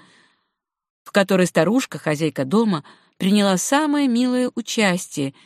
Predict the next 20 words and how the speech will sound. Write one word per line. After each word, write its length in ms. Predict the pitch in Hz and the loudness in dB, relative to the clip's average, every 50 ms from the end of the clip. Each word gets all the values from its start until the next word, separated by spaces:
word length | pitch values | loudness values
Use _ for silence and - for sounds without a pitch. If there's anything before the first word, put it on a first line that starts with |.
| _ _ _ | _ _ _
и 100 | 269 320 | 0 0
вскоре 460 | 302 - - - 381 370 349 302 269 | 0 0 -2 -4 -2 -2 0 0 0
на 120 | 233 220 220 | 0 0 0
щечках 480 | 208 - - 240 220 - - 208 190 - | 0 2 2 2 0 0 -4 -8 -6 -2
молодых 420 | 196 185 180 170 160 160 180 160 | 0 2 2 2 2 0 -2 -2
девушек 500 | 165 160 247 262 220 208 - - 190 - | 0 0 0 2 0 0 -4 -6 -6 -6
снова 600 | - - - - 147 147 185 226 254 262 226 226 | -6 -6 -4 -2 -2 0 2 2 0 0 0 -4
появился 640 | 202 - 190 180 170 165 156 180 196 214 - - 170 | -4 -2 -2 -2 -2 -2 -2 -4 -6 -4 -4 -4 -2
яркий 400 | 156 156 170 170 160 - - 165 | 0 2 2 0 0 -2 -4 -4
румянец. 680 | 165 165 160 151 151 147 143 139 143 139 - - - _ _ _ _ _ _ - _ _ _ _ | -4 -2 -2 -2 -4 -4 -4 -6 -8 -8 -10 -12 -16 _ _ _ _ _ _ -20 _ _ _ _
Совсем 400 | - - 185 180 - - 240 226 | -2 -2 0 0 2 2 4 4
было 180 | 208 214 208 196 | 4 4 2 2
покинувший 840 | 185 196 190 190 - 240 247 220 190 160 - - - 160 160 - _ - | 2 0 0 0 0 0 0 0 0 -2 -4 -4 -4 -4 -4 -6 _ -4
их 280 | 202 214 220 - - - - - - _ | -2 -2 -2 -4 -8 -18 -20 -20 -12 _
под 160 | - 190 165 | -4 -2 0
влиянием 840 | 170 170 180 190 180 180 196 202 202 196 190 185 185 185 180 180 175 - - - - _ | 2 2 2 2 2 2 2 2 2 2 2 2 2 2 0 -2 -4 -8 -14 -20 -18 _
страшного 560 | - - - 214 202 202 196 - 196 180 180 | -8 -2 2 2 4 2 2 0 0 2 2
рассказа 480 | 175 170 - - - 220 214 180 175 | 2 0 -2 0 0 2 2 2 0
их 340 | 185 - - 208 190 170 170 165 | -2 -2 -2 -2 -2 -2 -2 0
брата 360 | 175 196 202 190 - 202 | 2 2 0 0 -2 -6